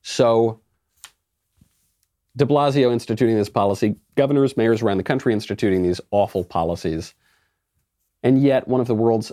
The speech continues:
leading public health experts, leading epidemiologist, says that the shutdowns are absolutely pointless.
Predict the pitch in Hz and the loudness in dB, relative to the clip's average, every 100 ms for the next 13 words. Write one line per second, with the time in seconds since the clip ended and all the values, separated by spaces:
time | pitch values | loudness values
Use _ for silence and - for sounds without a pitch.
0 | - 104 107 139 156 175 156 - - 131 | -10 -4 0 2 2 0 -2 -6 -4 0
1 | 131 120 - 120 127 - 120 - - - | 0 -2 -2 -2 -2 -6 -8 -8 -10 -10
2 | - - - - 104 120 180 196 185 - | -10 -16 -20 -6 0 2 4 2 0 -2
3 | 135 - - 151 151 127 117 101 78 - | -4 -2 0 2 2 0 0 -2 -4 -14
4 | - - - 170 127 82 80 - - _ | -20 -18 -4 0 0 -2 -6 -12 -20 _
5 | _ _ _ 110 110 120 - 143 - 82 | _ _ _ -2 -2 -4 0 -2 -2 -8
6 | 62 57 65 - - _ _ _ _ _ | -10 -14 -16 -16 -20 _ _ _ _ _
7 | 98 92 - 101 101 117 - - 131 110 | -2 -2 -2 -2 0 -2 -6 -2 0 0
8 | 98 98 - 90 82 85 _ _ _ _ | 0 0 -2 -4 -4 -6 _ _ _ _
9 | _ - 90 85 - - - | _ -8 -6 -6 -14 -20 -20